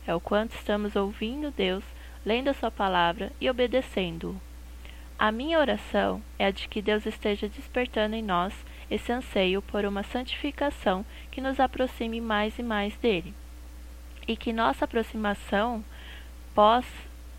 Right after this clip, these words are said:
possa fazer com que a gente ouça mais a ele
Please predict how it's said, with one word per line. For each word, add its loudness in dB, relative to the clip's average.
possa 2
fazer 4
com -4
que -2
a 4
gente -2
ouça 2
mais 2
a 2
ele 2